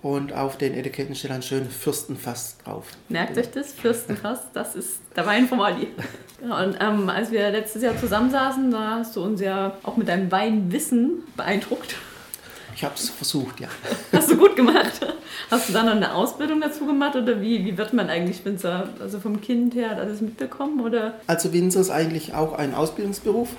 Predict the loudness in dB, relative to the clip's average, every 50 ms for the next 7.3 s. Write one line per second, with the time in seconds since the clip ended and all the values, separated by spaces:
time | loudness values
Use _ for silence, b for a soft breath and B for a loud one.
0 | 0 2 2 2 2 -2 -2 -2 -2 0 2 2 2 2 2 0 0 0 -2 -4
1 | -4 0 4 4 4 6 6 4 4 2 0 -4 -8 -10 -10 -8 -6 -8 -8 -8
2 | -8 -6 -2 0 2 2 2 2 2 2 2 2 0 -2 -6 -10 -14 -14 -12 -8
3 | -4 -4 -2 -2 -2 -4 -4 -6 -8 -10 -8 -8 -6 -6 -4 -4 -2 0 0 0
4 | 0 0 -2 -8 -6 -6 -6 -6 -4 -6 -4 -4 -4 -4 -4 -6 -6 -8 -10 -6
5 | -4 -4 -4 -4 -6 -8 -6 -4 -4 -4 -4 -4 -4 -4 -4 -2 -2 -2 -4 -4
6 | -6 -6 -2 -2 -2 0 0 -2 0 -2 -2 -2 -4 -6 -14 -14 -10 -8 -8 -8
7 | -8 -8 -10 -12 -14